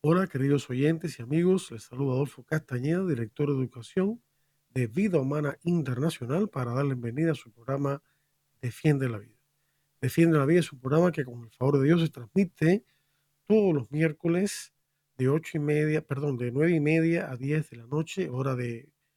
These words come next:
Miami, hora del este, Estados Unidos, a todo el mundo, gracias a las ondas radiales de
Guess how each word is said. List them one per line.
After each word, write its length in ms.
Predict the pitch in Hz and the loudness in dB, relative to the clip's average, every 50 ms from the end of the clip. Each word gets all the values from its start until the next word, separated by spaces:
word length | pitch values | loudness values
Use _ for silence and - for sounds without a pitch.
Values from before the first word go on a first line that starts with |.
| _ _ _ | _ _ _
Miami, 420 | - 120 131 175 202 196 165 131 127 | -4 0 2 2 2 2 2 2 2
hora 220 | 135 139 139 135 | 2 2 2 0
del 140 | 127 127 139 | 0 2 2
este, 240 | 185 196 - - 127 | 0 0 -2 -4 -10
Estados 400 | 117 - - 139 139 123 - - | -10 -6 -4 -4 -4 -4 -6 -6
Unidos, 320 | 131 139 151 151 120 - | -4 -2 -2 -2 -4 -6
a 40 | - | -8
todo 160 | _ - 175 | _ -2 0
el 80 | 170 170 | 0 2
mundo, 380 | 196 233 214 156 120 113 104 _ _ _ _ _ _ _ _ _ _ _ - | 2 2 2 2 0 -2 -6 _ _ _ _ _ _ _ _ _ _ _ -4
gracias 400 | 135 139 156 160 - 175 147 - | 0 2 2 2 0 -4 -6 -4
a 40 | 135 | -4
las 200 | 117 107 - - | -4 -4 -4 -4
ondas 240 | 160 156 143 143 123 | -2 -2 -2 -2 -2
radiales 560 | 120 117 123 135 139 139 135 139 143 123 - | -2 -2 0 0 0 0 0 -2 -4 -6 -8
de 120 | - 113 | -14 -20